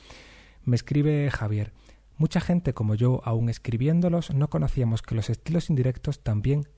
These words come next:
eran diálogos. Saberlo ya es suficiente motivo de trabajo". Aquí he querido hacer una pequeña matización porque creo que, que en la última sesión hablé de, de diálogos, que es un tema muy amplio.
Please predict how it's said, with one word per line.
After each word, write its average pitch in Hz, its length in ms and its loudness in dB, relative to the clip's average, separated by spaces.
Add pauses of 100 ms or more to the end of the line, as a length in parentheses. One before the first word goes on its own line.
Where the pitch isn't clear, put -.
eran 110 240 0
diálogos. 104 440 -4
Saberlo 110 600 -2
ya 113 160 -2
es 117 60 0
suficiente 123 540 -4
motivo 110 360 -2
de 104 120 -4
trabajo". 110 500 -12 (1300)
Aquí 123 280 -2
he 160 60 0
querido 156 440 2
hacer 131 180 0
una 131 160 0
pequeña 131 280 -2
matización 123 640 -4
porque 123 280 -12
creo 123 240 -6
que, 113 480 -6
que - 80 -8
en 110 60 -6
la 110 60 -4
última 123 280 -2
sesión 127 520 -4
hablé 113 320 -4
de, 113 520 -6
de 113 160 -10
diálogos, 113 340 -6
que - 80 -6
es 113 80 -4
un 113 80 -4
tema 120 200 -2
muy 135 240 2
amplio. 131 440 0